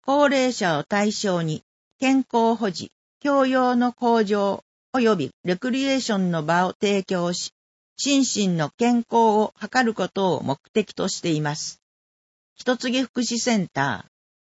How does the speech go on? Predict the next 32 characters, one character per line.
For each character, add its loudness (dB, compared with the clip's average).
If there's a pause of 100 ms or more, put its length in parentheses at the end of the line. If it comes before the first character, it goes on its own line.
(200)
ー。 -4
住 0
所、 -4 (160)
一 -6
つ -4
ぎ 2
町 -2
四 2
の -4
四 2
十 0
の 0
三。 -4 (520)
電 2
話、 -2 (180)
二 4
五 0
二 2
零 2
二 0
一。 -10 (560)
フ 2
ァ 2
ッ -20 (100)
ク -12
ス、 -10 (200)
二 4
五 0
二 2
零 0
三 -2
一。 -10